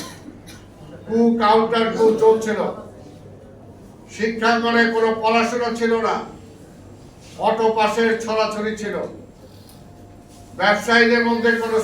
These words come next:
শৃঙ্খলা ছিল না। মুষ্টিমেয় কিছু ব্যক্তি সম্পূর্ণ ব্যবসাকে নিয়ন্ত্রণ করতে গিয়ে সব ধ্বংস করে ফেলে দিয়েছিল।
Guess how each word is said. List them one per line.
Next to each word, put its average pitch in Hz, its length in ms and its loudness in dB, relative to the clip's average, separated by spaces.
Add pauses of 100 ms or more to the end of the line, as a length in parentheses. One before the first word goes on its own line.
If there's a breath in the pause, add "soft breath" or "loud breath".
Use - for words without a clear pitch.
শৃঙ্খলা 226 480 -2
ছিল 226 240 -4
না। - 240 -2 (2000)
মুষ্টিমেয় 233 640 0
কিছু 233 320 -2
ব্যক্তি 240 720 0 (760)
সম্পূর্ণ 220 560 0
ব্যবসাকে 214 500 0
নিয়ন্ত্রণ 214 560 -4 (100)
করতে 208 380 0
গিয়ে - 280 -6 (600)
সব 196 240 2
ধ্বংস 208 320 -2
করে 208 280 -6
ফেলে 180 240 -6
দিয়েছিল। 170 360 -10